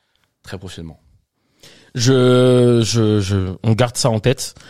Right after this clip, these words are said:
Speaker 2: Euh, qu'est-ce qu'on peut te souhaiter, euh, Mohamed ?
Speaker 1: Bah écoute, euh, j'ai envie de te dire, euh, la santé,
Speaker 2: Mhm.
Speaker 1: la paix,
Speaker 2: Mhm.
Speaker 1: et, euh, bah, de continuer à vivre, euh, de jolies aventures, euh, comme, euh, celle, euh, qu'on a vécue ensemble aujourd'hui.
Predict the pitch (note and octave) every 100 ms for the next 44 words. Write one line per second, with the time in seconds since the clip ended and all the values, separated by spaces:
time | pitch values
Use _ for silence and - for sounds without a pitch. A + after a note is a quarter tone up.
0 | - _ B2 - D#3 F3+ - - C#3+ D#3
1 | D3 A#2 A2+ B2 A#2+ _ _ _ _ _
2 | _ _ _ _ _ _ _ _ _ _
3 | _ C#3+ D#3+ A3+ A3 E3 D#3 D3+ D3 D3
4 | C#3+ C#3 C3 B2+ A#2+ A#2+ A#2 A2 G#2+ G2+
5 | G2 G#2 G#2 - A2 C#3 A#2 G2+ F#2+ F#2
6 | F#2 F2+ F2+ F#2+ - G2 G2 C#3+ - _
7 | B2+ A#2 C3 - G2 - F#2 G#2+ _ _
8 | B2+ A2 A#2+ - _ _ _ F#2+ G2 F#2
9 | F2 E2+ E2 E2 D#2+ D#2 D2 D#2+ D#2+ D2+
10 | _ E2 - F2 F2+ F2+ D#2+ F2 E2 D#2+
11 | D#2+ D#2 D#2 D#2 _ F2 F2 F2 F2+ F2
12 | E2+ E2+ - F#2+ E2+ E2 E2+ E2+ D#2+ D#2
13 | - F#2 F2 E2 D#2 _ _ _ _ _
14 | _ _ _ F2 F2 F2 F2+ - F#2 F#2
15 | A2